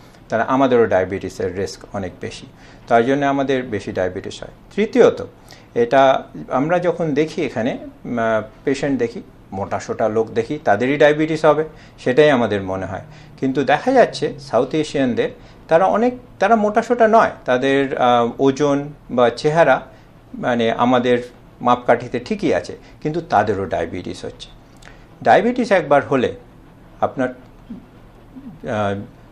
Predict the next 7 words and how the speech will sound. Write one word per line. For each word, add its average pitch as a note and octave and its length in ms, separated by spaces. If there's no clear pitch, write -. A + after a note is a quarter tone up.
লনজিভিটি A#2+ 640
বা G#2+ 120
আমরা G#2 180
যতদিন A2+ 480
বাঁচব, G#2+ 460
তার B2 100
প্রায় C3 200